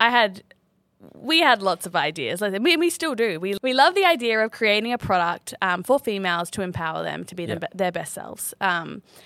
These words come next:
Speaker 1: and I think when Liam and I both des-, decided to co-found, um, C S B,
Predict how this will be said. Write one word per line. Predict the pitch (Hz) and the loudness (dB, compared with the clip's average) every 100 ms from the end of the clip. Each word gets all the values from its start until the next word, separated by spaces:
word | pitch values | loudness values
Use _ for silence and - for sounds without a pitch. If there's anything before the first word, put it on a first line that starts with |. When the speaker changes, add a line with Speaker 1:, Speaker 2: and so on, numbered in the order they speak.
| - _ - | -20 _ 2
Speaker 1:
and | 220 | 2
I | 214 | 4
think | 240 214 - - _ - | 0 -4 -8 -20 _ -4
when | 220 214 | -2 0
Liam | 208 208 | 0 0
and | 208 | 2
I | 190 185 185 | 2 2 2
both | 190 180 - | 0 -2 -4
des-, | 185 - | -12 -8
decided | - 214 220 202 196 | -4 0 4 4 2
to | - | -6
co-found, | - 190 180 185 170 170 175 - - | -4 -4 0 -2 0 -2 -6 -12 -4
um, | 185 165 156 165 - | -2 0 -4 -8 -10
C | - 208 | -6 -2
S | 180 - | -2 -2
B, | - 330 190 160 | -2 0 -2 -6